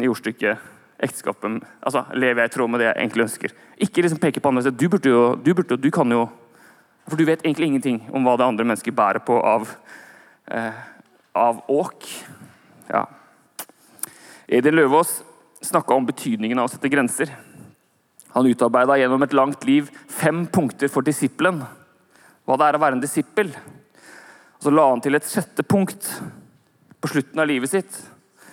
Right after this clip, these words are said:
hvor han sa, "En disippel er et menneske som forenkler sin livsform for å få tid og overskudd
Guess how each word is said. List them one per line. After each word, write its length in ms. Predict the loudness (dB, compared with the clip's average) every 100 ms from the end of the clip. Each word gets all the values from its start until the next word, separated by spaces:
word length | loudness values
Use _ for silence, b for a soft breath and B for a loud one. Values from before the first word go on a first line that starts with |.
| B B B
hvor 140 | 2
han 80 | 2
sa, 340 | 4 4 4 4
"En 120 | -2 -2
disippel 480 | -2 -4 -2 0 2
er 160 | 2
et 80 | 2
menneske 580 | 0 0 -2 -4 -2 -2
som 200 | -2 -4
forenkler 800 | -2 -4 -4 -8 -8 -4 -2 -2
sin 240 | -2 0
livsform 640 | 0 -2 -8 0 0 0 -6 -12 _ _ b b b b
for 160 | 0 0
å 60 |
få 100 | 0 -6
tid 360 | -4 -4 -4 -4
og 160 | -2 2
overskudd 560 | 2 0 -4 -4 -4